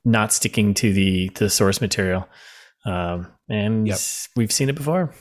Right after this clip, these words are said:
Speaker 1: and it doesn't end up well. It ends up here, <laughs> us talking about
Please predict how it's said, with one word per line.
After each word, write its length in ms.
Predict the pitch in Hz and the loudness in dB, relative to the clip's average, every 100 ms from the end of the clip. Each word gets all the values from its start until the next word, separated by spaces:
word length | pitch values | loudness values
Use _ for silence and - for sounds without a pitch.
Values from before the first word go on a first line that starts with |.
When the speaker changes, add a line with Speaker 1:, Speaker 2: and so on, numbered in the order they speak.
| - | -4
Speaker 1:
and 380 | 113 113 113 113 | -2 0 0 0
it 60 | |
doesn't 280 | 113 120 127 | 2 0 0
end 160 | 131 131 | -2 -2
up 140 | 147 | -2
well. 180 | 196 92 | -2 0
It 60 | 214 | 0
ends 120 | 226 | 0
up 140 | 120 - | -2 -2
here, 320 | 147 127 95 - | 0 0 0 -4
<laughs> 560 | 147 123 - 214 151 165 | 0 0 2 2 2 2
us 140 | 139 | 2
talking 300 | - 135 131 | 4 2 2
about 160 | 110 | 0